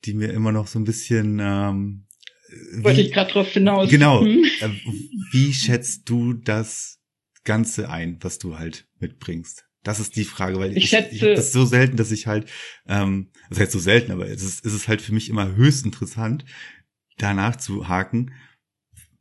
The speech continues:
Speaker 1: für Leute oder an, äh, ne, die, die Frage an Leute zu stellen, die halt, ja, diese Begabung halt haben.
Speaker 2: Also sowas macht einsam. Ähm, deswegen habe ich meine Züge,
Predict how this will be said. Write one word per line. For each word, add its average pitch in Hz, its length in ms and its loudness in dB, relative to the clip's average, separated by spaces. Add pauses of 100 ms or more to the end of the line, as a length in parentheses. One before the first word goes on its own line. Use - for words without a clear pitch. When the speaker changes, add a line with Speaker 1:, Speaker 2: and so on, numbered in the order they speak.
(380)
Speaker 1:
für - 180 -2
Leute 104 420 0
oder 101 360 -2
an, 110 180 -4
äh, - 680 -12
ne, 123 60 0
die, 110 120 -2
die 107 60 -8
Frage 107 580 -6
an 113 140 -6
Leute 107 300 -6
zu - 140 -8
stellen, 107 320 0
die 104 180 -2
halt, 104 380 -4
ja, 87 320 -8 (160)
diese 95 240 -6
Begabung 95 460 -6
halt 98 180 -4
haben. 85 340 -6 (1900)
Speaker 2:
Also 190 320 4
sowas 202 320 2
macht 202 200 2
einsam. 247 420 4 (720)
Ähm, 190 640 2 (380)
deswegen 190 400 2
habe 196 140 2
ich 196 100 -4
meine 185 240 0
Züge, 214 420 0